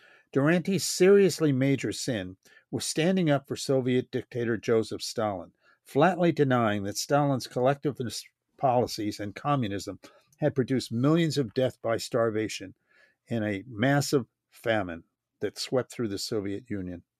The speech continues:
Writes Folkenflik, quote, "Duranty was the New York Times man in Moscow, as the line went, with a cushy apartment in which to entertain expatriates and a reputation as a leading authority on the Soviet Union.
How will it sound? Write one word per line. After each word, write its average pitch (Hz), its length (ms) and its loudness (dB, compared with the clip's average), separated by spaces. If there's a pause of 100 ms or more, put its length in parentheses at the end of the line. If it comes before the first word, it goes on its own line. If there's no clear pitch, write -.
(440)
Writes 131 240 0
Folkenflik, 131 600 2 (260)
quote, 151 320 6 (460)
"Duranty 165 420 4
was 151 220 2
the 131 100 -2
New 131 80 0
York 160 320 2
Times 135 400 -2
man 131 340 0
in 123 120 0
Moscow, 95 640 -4
as 101 200 -4
the 113 100 -2
line 101 320 -2
went, 95 220 -10 (340)
with 127 160 2
a 107 60 2
cushy 170 420 2
apartment 117 480 0
in 110 120 -6
which 120 180 -4
to - 180 -4
entertain 143 460 -2
expatriates 147 800 0 (380)
and 123 140 -2
a 113 60 -2
reputation 135 720 0
as 107 160 -6
a 107 60 -2
leading 147 360 0
authority 117 580 0
on 107 180 -4
the 98 80 -6
Soviet 117 540 -2
Union. 101 300 -10